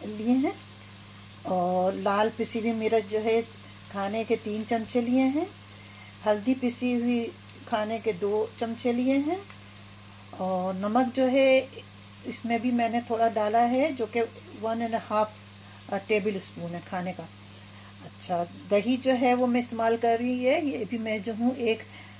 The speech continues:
अम, किलो के करीब इस्तेमाल करूँगी या इससे थोड़ी सी कम, लेकिन तकरीबन इतनी पड़ेगी दही। और साथ में मैंने थोड़ा सा पिसा हुआ गरम मसाला भी लिया हुआ है जो कि मैं इसमें,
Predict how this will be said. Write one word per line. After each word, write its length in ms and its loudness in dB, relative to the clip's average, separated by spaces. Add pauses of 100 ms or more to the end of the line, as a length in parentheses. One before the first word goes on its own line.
(100)
अम, 340 -2 (640)
किलो 260 4
के 160 -2
करीब 280 0
इस्तेमाल 440 -2
करूँगी 440 0 (480)
या 100 6
इससे 200 2
थोड़ी 340 2
सी 120 -4
कम, 240 2 (320)
लेकिन 300 -2
तकरीबन 440 0
इतनी 260 -4
पड़ेगी 360 2
दही। 300 -4 (640)
और 460 6
साथ 340 2
में 80 4
मैंने 220 0
थोड़ा 220 2
सा 120 0
पिसा 360 0
हुआ 220 2
गरम 280 2
मसाला 380 0
भी 120 -2
लिया 180 0
हुआ 160 2
है 180 -2 (800)
जो 200 2
कि 360 4 (360)
मैं 260 -2
इसमें, 480 -2